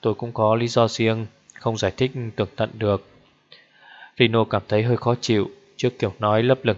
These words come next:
đó. "Đối với tôi, người bắt được hung thủ sát hại ông nội tôi là ai cũng không quan trọng." "Hung thủ của vụ án này," vẻ mặt Hayase nghiêm túc trở lại, "tôi nhất định phải tự tay bắt được.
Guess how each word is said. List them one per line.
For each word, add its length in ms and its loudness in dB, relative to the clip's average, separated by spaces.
đó. 340 8
"Đối 100 8
với 120 4
tôi, 440 4
người 260 2
bắt 160 2
được 120 2
hung 200 -2
thủ 180 0
sát 200 0
hại 280 4
ông 220 -2
nội 200 -2
tôi 120 2
là 160 0
ai 400 2
cũng 280 -6
không 180 -10
quan 220 0
trọng." 220 4
"Hung 160 -2
thủ 260 4
của 140 -4
vụ 140 -2
án 240 2
này," 360 2
vẻ 120 -2
mặt 220 -2
Hayase 840 0
nghiêm 140 -4
túc 220 -2
trở 120 -4
lại, 280 4
"tôi 120 2
nhất 160 2
định 240 2
phải 160 -6
tự 140 -2
tay 220 -2
bắt 220 2
được. 220 0